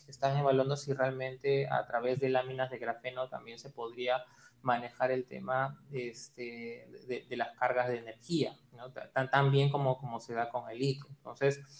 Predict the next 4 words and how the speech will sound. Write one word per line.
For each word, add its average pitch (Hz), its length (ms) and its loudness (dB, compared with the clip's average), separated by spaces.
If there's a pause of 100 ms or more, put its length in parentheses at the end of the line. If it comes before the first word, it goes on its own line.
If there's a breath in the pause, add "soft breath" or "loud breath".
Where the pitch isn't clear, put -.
(340 loud breath)
este, 131 680 4
quien 143 240 4
tiene 190 320 8
acá, 160 680 8